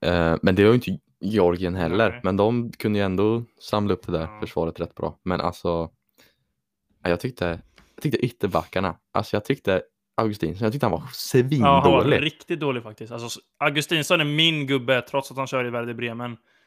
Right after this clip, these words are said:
Speaker 1: Eh, alltså, jag älskar Augustinsson. Han är precis som Emil, han är som Emil Kraft, fast bättre. Alltså, hårt jobbande,
Speaker 2: Ja.
Speaker 1: bra inläggsfot, alltså, en jäkla grinta. Men igår, alltså, det var ju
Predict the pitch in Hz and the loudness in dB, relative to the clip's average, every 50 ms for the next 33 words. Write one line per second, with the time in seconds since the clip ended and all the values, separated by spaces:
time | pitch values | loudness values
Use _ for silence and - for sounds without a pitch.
0 | _ _ _ _ _ - 135 123 120 120 117 117 117 - - 120 - 135 139 - | _ _ _ _ _ -14 -12 -10 -10 -8 -8 -10 -10 -8 -8 -4 -2 -4 -2 -2
1 | - 170 156 135 - - - 156 151 147 139 139 131 - - 135 120 117 - - | -2 -2 -2 -2 -4 -4 -2 0 0 0 -2 -4 -6 -8 -8 -8 -8 -8 -8 -8
2 | 135 131 120 113 139 147 147 139 - 143 131 - 143 135 - 135 131 123 120 120 | -6 -6 -4 -4 -2 -2 -2 -2 -2 -4 -4 -4 -6 -6 -4 -6 -6 -6 -6 -8
3 | 123 - - - 147 156 170 - 156 143 135 127 123 - - 147 147 - - 139 | -10 -10 -6 -2 -2 -2 -2 -2 -2 -2 -2 -2 -2 0 2 2 2 2 0 -6
4 | 120 123 120 117 117 - _ - 139 131 120 117 - - 127 120 120 120 123 120 | -6 -4 -4 -6 -6 -6 _ -2 0 0 0 0 -2 -4 -4 -2 -2 -2 -4 -4
5 | - 143 147 139 - - 139 131 120 117 120 120 120 120 123 123 123 120 117 - | -2 -2 -2 -2 -2 -2 -4 -4 -2 -2 -4 -4 -4 -4 -4 -2 -2 -4 -4 -8
6 | _ _ _ _ - 104 196 185 143 151 151 151 151 147 139 127 131 123 113 - | _ _ _ _ -2 0 2 2 4 4 2 2 0 -2 -2 -2 -4 -4 -6 -10
7 | - - 143 139 135 131 127 - - - 123 - - 135 131 131 131 127 127 - | -10 -6 -4 -4 -4 -4 -6 -8 -10 -10 -10 -8 -8 -8 -4 -4 -4 -4 -4 -4
8 | 135 127 120 123 123 123 117 107 _ - 135 127 - _ _ _ _ - 120 110 | -6 -6 -6 -6 -8 -10 -10 -10 _ -4 -4 -4 -4 _ _ _ _ -20 -20 -18
9 | 110 113 110 101 120 135 156 139 117 - - 127 127 - - - 180 | -18 -16 -14 -10 -4 -2 0 0 -2 -4 -8 -14 -16 -12 -8 -8 -8